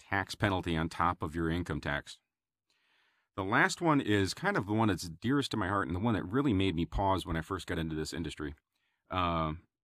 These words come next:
because it says that the, the motivation of the agents is not based in your goodwill.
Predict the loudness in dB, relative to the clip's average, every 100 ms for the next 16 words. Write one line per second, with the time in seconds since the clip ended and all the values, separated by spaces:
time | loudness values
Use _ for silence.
0 | _ _ _ -6 -4 0 0 -2 -2 -2
1 | -4 -6 -2 -2 -2 -6 -4 -6 -6 -10
2 | _ _ -10 -10 _ -2 0 0 0 0
3 | 0 -2 -2 0 0 0 0 -2 -6 -8
4 | -4 -4 -4 -4 0 0 -2 -6 -20 _
5 | _ _ _ _ -6 -6 -8 -6 -4 -2
6 | -2 -2 -2 -2 -2 -2 -2